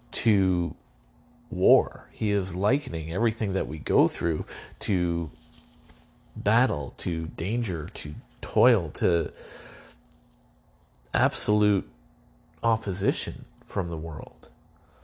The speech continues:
If that's the case, are we willing to wage war on the sin and temptations in our lives? Are we willing to go to the extreme lengths of these,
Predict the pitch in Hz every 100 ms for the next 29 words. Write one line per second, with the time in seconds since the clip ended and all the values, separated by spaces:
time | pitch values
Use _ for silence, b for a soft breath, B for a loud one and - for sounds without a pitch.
0 | B B B B B B B B - -
1 | - - 113 - 123 - 95 - 160 151
2 | - 80 92 101 123 101 87 110 120 107
3 | 92 95 90 - 90 98 95 95 127 127
4 | - _ 104 95 95 90 85 - 101 95
5 | 117 78 90 - 92 - 95 - 110 107
6 | 104 104 107 127 151 B B B B 101
7 | 98 113 101 107 127 120 113 - 98 107
8 | 120 95 95 78 - - 104 95 80 87
9 | 139 - - B B B B B - 107
10 | 95 90 - - - - _ _ - -
11 | - - 101 90 90 -